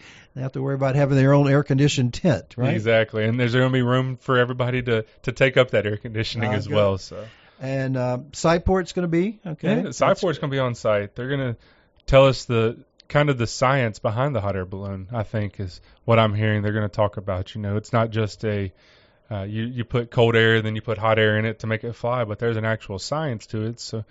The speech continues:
Speaker 2: hopefully, you know, they'll be able to, uh, talk to our kids and, you know, grow their, uh, science, uh,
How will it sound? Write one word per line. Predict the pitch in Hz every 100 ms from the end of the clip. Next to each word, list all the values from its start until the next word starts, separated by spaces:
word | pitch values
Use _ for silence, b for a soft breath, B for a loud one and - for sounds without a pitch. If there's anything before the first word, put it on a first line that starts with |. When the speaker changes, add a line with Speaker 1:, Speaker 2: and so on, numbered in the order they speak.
| b b b
Speaker 2:
hopefully, | 151 151 135 127 127 180 -
you | 131
know, | 110
they'll | 104 113
be | 113
able | 107 107 107
to, | - 107 101 - b b b b
uh, | 104 95 -
talk | 120 117
to | -
our | 107
kids | 101 120 113 107
and, | 110 104 98 - _ -
you | 135
know, | 107
grow | 110 117 113 113 110
their, | 107 107 104 98 b b b b
uh, | 110 101
science, | 92 117 113 113 113 - - -
uh, | 131 110 110 110